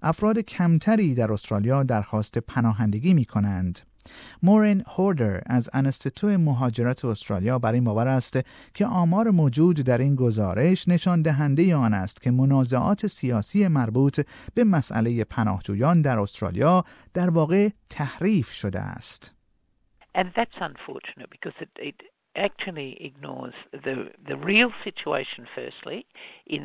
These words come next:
Speaker 2: the sense of the plight of many of these people. But the other thing is the reality of the numbers. There are not great numbers of asylum seekers coming to Australia.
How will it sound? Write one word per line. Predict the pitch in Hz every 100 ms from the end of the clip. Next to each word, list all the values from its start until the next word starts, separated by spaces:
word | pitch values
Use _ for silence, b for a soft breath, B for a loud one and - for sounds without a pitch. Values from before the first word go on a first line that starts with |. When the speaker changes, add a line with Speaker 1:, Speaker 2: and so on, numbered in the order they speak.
| 143
Speaker 2:
the | -
sense | 143 139 - 120
of |
the | 123 - -
plight | 160 139 -
of | - -
many | 117 117
of | 120 117
these | - -
people. | - - - - B B B -
But | 190 -
the | 190 202
other | 220 -
thing | 151 - -
is | 131 -
the | 143 143
reality | 151 160 160 - 139 -
of | -
the | - 131
numbers. | - 113 - - - B B -
There | 165 165 165
are | 160 165 180
not | 175 - - b b b - 147
great | 165 160 - 131
numbers | 131 120 - - -
of | 123 -
asylum | - - - - -
seekers | - - - -
coming | - 113 -
to | -
Australia. | - - - - -